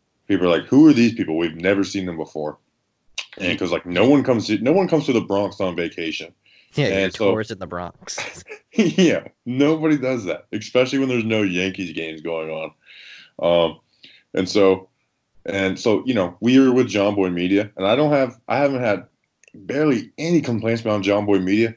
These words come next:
Speaker 1: Him telling me to stay in the Bronx is my biggest complaint. I can't stand staying in the city. Everything
Speaker 2: I
Speaker 1: we're doing is not in the Bronx.
Speaker 2: I told you to stay in Manhattan. I was like, "Manhattan's the place to be," but you're like, "Nah, I'm staying in the Bronx." I'm like, "All right, buddy, you're gonna have nothing fun to do in the
Speaker 1: This
Speaker 2: middle of winter."
Speaker 1: hotel,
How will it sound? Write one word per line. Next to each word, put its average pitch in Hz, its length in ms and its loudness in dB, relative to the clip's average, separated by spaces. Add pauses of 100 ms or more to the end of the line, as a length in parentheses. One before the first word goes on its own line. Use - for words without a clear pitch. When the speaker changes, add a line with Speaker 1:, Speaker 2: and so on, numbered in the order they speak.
Speaker 1:
Him 156 140 0
telling 135 280 0
me 131 80 0
to 110 80 -4
stay 113 160 -2
in 107 60 0
the 101 60 -2
Bronx 98 460 -2 (380)
is 135 160 2
my 147 160 4
biggest 120 320 0
complaint. 127 420 -2 (400)
I 139 140 0
can't 135 220 0
stand 131 300 -4
staying 95 260 -2
in 87 80 -6
the 82 100 -8
city. 82 360 -6 (120)
Everything 165 500 2
Speaker 2:
I - 20 4
Speaker 1:
we're 147 160 6
doing 147 480 2
is 104 200 -2
not 101 400 -2
in 92 80 -8
the 90 80 -4
Bronx. - 540 -8 (280)
Speaker 2:
I 123 140 -2
told 160 320 -4
you 139 120 -8
to 117 120 -6
stay 117 320 -2
in 117 80 -6
Manhattan. 113 680 -2
I 82 100 -6
was 87 100 -10
like, 90 240 -8
"Manhattan's 117 560 -6
the 135 100 -10
place 127 360 -2
to 120 100 -8
be," 120 160 -2
but 113 180 -4
you're 110 120 0
like, 101 180 2
"Nah, 87 240 0
I'm 85 60 -6
staying 95 300 -6
in 90 40 -8
the 85 80 -6
Bronx." 87 380 0
I'm 92 60 -12
like, 87 140 -6
"All 92 60 -2
right, 131 320 2
buddy, 92 300 -6
you're 90 220 -6
gonna 113 140 0
have 90 100 -2
nothing 107 440 -2
fun 95 220 -4
to 87 80 -10
do 87 220 -6
in 80 100 -10
the 87 60 -8
Speaker 1:
This 90 240 -2
Speaker 2:
middle 117 180 0
of 127 60 0
winter." 85 200 -6
Speaker 1:
hotel, 110 320 -2